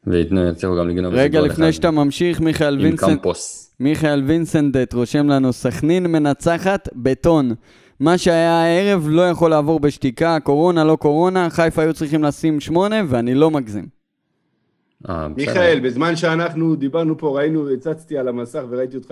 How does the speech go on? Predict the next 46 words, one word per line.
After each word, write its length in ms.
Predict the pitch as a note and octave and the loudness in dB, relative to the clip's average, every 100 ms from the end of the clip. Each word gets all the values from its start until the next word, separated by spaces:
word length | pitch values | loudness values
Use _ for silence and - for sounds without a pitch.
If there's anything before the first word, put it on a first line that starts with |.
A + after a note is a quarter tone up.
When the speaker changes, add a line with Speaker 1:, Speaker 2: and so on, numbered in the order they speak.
| A2 | -6
Speaker 3:
בערוץ 340 | A#2 B2+ B2+ | -6 -6 -8
חמש, 400 | B2 A#2 C#3+ A#2 | -8 -6 -6 -8
אז 140 | G2+ G#2 | -10 -10
לא 120 | C3 | -10
שמעת, 440 | B2+ A#2 C3+ C#3 B2+ A2+ - _ _ _ - | -8 -8 -8 -6 -8 -8 -14 _ _ _ -16
אבל 100 | G#2 | -8
זה 180 | G2+ C#3 | -2 0
הדברים 420 | C3+ B2+ B2+ C3 | 0 0 0 -2
שאמרנו 500 | C3 A#2 B2+ B2+ A#2+ | -2 -2 0 -2 -2
פחות 360 | A#2+ B2 A#2+ A#2 | -6 -6 -6 -6
או 40 | |
יותר, 420 | A2 A2+ C#3 C3 G#2+ | -8 -6 -6 -6 -8
אה, 440 | G#2 G2+ F#2+ F#2+ F#2+ _ _ _ _ _ - | -10 -10 -14 -16 -20 _ _ _ _ _ -8
Speaker 1:
אני, 100 | F2+ | -4
כשאני 200 | G#2 G#2 | 0 2
Speaker 3:
היה 100 | A2 | 4
Speaker 1:
אמרתי 180 | A#2 B2 | 2 2
Speaker 3:
ביזיון. 160 | A#2 | 2
Speaker 1:
עשר, 320 | A2+ F#2 G2+ | 2 0 -2
מושיק 300 | G#2 A2 A2 | -2 -4 -4
אמר 140 | G#2 G#2+ | -4 -4
שאני 300 | - G2+ G2+ | -4 -6 -6
מגזים, 340 | F#2+ F#2+ C3 | -6 -6 -6
אז 140 | F#2 F#2 | -4 -6
אמרתי, 260 | G2 G2 | -6 -8
"טוב, 200 | F#2+ F#2 | -8 -8
אז 100 | E2 | -8
יכול 180 | E2 F#2+ | -8 -8
להיות 120 | E2+ | -6
שיגמר 300 | F2 F2 F2+ | -6 -6 -8
שמונה." 300 | E2+ F#2 F2 E2 _ _ | -8 -10 -10 -12 _ _
Speaker 3:
אתה 100 | A#2 | -8
רואה, 200 | B2 D#3 | -4 -2
מיכאל 340 | F3 F#3+ D#3 B2+ | 0 0 -2 -2
צודק, 300 | C3 D3 E3 | -4 -4 -4
שמונה, 360 | - C#3 B2+ G#2 | -6 -6 -6 -6
לא, 280 | A#2+ A#2+ | -4 -4
לא 160 | A#2+ C3 | -2 -2
עשר. 220 | A#2+ - - - - - | -4 -10 -14 -12 -12 -16
Speaker 1:
<laughs> 300 | _ _ - | _ _ -6
מכבי 320 | G2 C3 C3 | -2 0 2
נתניה, 320 | B2+ C3+ C3 A#2 | 2 2 2 2
הפועל 180 | B2 | 2
תל 140 | A2+ A2 | 2 2
אביב, 200 | A2 F#2+ | 4 2
מושיק. 380 | F#2 - - | 0 -4 -16